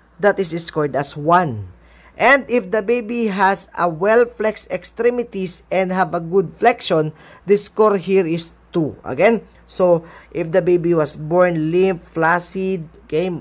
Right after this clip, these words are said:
parang lantang gulay, paralyzed po siya, okay? So that is no tone, that is zero.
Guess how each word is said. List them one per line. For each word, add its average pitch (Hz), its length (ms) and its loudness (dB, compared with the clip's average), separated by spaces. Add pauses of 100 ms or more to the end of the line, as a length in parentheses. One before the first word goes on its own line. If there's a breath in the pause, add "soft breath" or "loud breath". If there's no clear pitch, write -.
parang 143 320 -2
lantang 151 320 -6
gulay, 180 320 0
paralyzed 165 640 -2
po 202 240 -4
siya, 165 320 0
okay? 208 320 0 (400 soft breath)
So 190 240 0
that 180 160 0
is 175 320 -2
no 196 240 2
tone, 208 480 4
that 175 100 -8
is 151 140 -8
zero. 139 560 -2